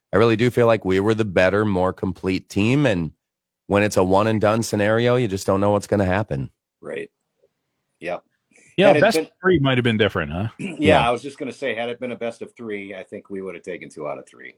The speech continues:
Speaker 2: against those guys. But, oh well.
Speaker 3: So, and there's no guarantee, uh,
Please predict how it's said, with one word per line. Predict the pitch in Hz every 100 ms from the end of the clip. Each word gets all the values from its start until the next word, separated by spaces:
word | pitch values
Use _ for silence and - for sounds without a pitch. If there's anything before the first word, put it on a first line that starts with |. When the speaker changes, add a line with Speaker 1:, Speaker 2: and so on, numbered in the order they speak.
| _ _ _ _ _ -
Speaker 2:
against | 82 78 69
those | 69 64
guys. | - - - - _ _ _ _ _ _ _ _ _ _ _ _ _ _
But, | - 147 _ _ _ _ _ _
oh | 127
well. | 110 90 _ _ _ _ - _ _ _ _
Speaker 3:
So, | - 220 240 220
and | - 196
there's | 214 185
no | 269
guarantee, | 226 208 180 139 180 165 165 139 - - -
uh, | 120 113 104